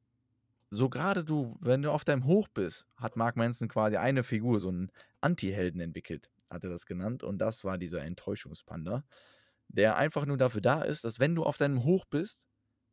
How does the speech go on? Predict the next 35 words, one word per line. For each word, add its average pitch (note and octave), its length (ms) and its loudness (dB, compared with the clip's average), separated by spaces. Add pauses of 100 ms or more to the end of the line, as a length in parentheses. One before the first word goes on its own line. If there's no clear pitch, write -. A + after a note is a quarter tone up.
(300)
dir A#2+ 240 2
immer D#3+ 320 2
in C3+ 200 -2
den A2+ 60 -4
Sinn D3 180 -4
rufst, B2+ 420 -6 (220)
dass G#2+ 180 6
jetzt C#3 220 -2
der C3+ 80 2
Enttäuschungspanda G#2 800 -2
kommt A#2 380 -4 (1200)
und A2 180 0
dir G#2+ 100 4
<laughs> - 0 -
quasi A2+ 440 -2
eigentlich G#2+ 300 -4
einen G2 80 -4
Tipp - 200 -6
gibt, - 260 -6 (760)
wo A2+ 160 4
du G#2+ 120 0
dir G2+ 360 2
als G2 260 0
normal G#2+ 280 2
denkender G2+ 260 -4
Mensch G2+ 180 -4
sagst, F#2 220 -6
„Ey, F#2+ 100 -4
was F2 180 -6
will, F2+ 220 -8
was - 180 -10
will F2+ 80 -10
der F#2 140 -6
denn A#2+ 180 -6
jetzt?“ - 300 -12